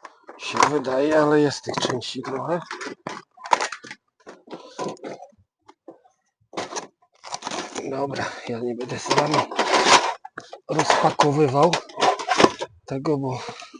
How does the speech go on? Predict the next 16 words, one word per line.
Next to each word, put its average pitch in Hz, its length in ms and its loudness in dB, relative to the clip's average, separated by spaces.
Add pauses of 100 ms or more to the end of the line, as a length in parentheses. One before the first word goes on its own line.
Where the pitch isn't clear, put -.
(680)
będziecie 120 280 -6
to - 120 -8
przewijać. 117 580 -2
Ja 113 100 -2
to 113 140 -8
rozłożę 123 500 0
za 120 100 -4
chwilę 139 380 -2 (680)
sobie 127 280 -6
tu 143 180 4
na 131 120 8
trawie 143 440 4
i 123 240 0 (1300)
będę 120 320 -4
instrukcję 117 760 0 (1600)
ogarniał. 131 680 6